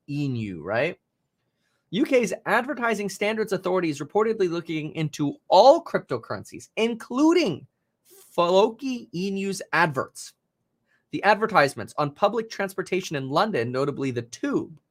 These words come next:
or are notably on the Tube. The team has been quick to respond to the attack. According to Floki Inu, this is nothing but an attack from malicious lawmakers.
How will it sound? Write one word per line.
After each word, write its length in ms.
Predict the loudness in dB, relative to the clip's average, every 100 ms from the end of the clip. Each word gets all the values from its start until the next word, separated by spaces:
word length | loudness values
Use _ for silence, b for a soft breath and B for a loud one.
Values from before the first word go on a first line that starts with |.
| _ _
or 180 | -8 0
are 300 | 2 2 -2
notably 320 | -4 -4 -4 -8
on 100 | -8
the 40 |
Tube. 200 | -10 -12 -16 _ _ _ _ _ b b b -8
The 80 | -6
team 240 | -2 -2
has 100 | -2
been 120 | -4
quick 260 | -4 -4 -2
to 60 |
respond 360 | -4 0 0 0
to 60 | -2
the 80 |
attack. 440 | -6 -6 -8 -8 -12 _ _ -6
According 260 | -2 -2
to 120 | -2 -4
Floki 360 | -4 -6 -6 -4
Inu, 160 | -2 -2
this 200 | -4 -6
is 80 |
nothing 280 | -4 -2 -2
but 120 | -2
an 60 | -2
attack 360 | -2 -4 -6 -4
from 280 | -4 -4 b b
malicious 880 | -2 2 4 4 2 2 -2 -2 -4 -8 -4
lawmakers. 1040 | 2 4 4 4 0 -4 -8 -10 -14 -20